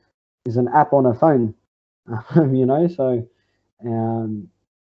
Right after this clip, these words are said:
where you see this quite a lot with,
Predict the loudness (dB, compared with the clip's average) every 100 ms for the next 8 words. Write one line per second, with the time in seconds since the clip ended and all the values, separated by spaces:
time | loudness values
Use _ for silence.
0 | _ _ -2 2 4 4 4 2 0 0
1 | 0 2 0 -2 2 4 6 6 4 2
2 | 0